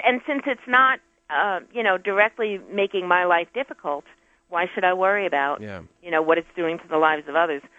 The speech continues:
Speaker 1: Procrastination is a really bad one. So is self-neglect. So is gossip. Um, I have to say, one of the things that I really enjoyed writing, and the, and the thing I've had the most commentary and feedback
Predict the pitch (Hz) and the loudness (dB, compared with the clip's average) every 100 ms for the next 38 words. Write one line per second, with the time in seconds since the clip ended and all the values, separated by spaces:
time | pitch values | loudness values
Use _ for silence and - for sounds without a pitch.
0 | _ _ 277 349 381 - 392 330 294 294 | _ _ -2 2 2 0 -8 -8 -8 -10
1 | 247 240 214 214 196 160 151 160 143 143 | -4 -2 0 0 0 2 2 0 -6 -8
2 | - 262 302 - 220 196 190 165 170 165 | -6 -4 -4 0 0 0 -4 -2 0 -2
3 | _ 202 226 226 - 160 175 170 - _ | _ -6 -6 -6 0 0 2 -8 -10 _
4 | _ _ _ - 196 190 190 151 _ _ | _ _ _ -2 0 0 -2 -12 _ _
5 | _ _ 285 370 466 480 - 339 269 285 | _ _ -4 -2 -2 -4 -2 0 0 -2
6 | 330 - 302 277 247 233 233 233 226 214 | -4 -4 -2 -2 2 2 4 0 0 -4
7 | 208 214 190 185 196 208 180 165 120 147 | 0 2 2 2 0 -2 -4 -4 -2 -2
8 | 185 190 262 247 226 220 196 196 202 214 | -4 -6 -2 0 0 -4 -4 -2 0 0
9 | - _ _ _ - 220 226 240 240 185 | -6 _ _ _ -8 -4 -4 -4 0 0
10 | 175 165 175 233 226 180 156 | 2 -2 -8 -10 -4 -2 -2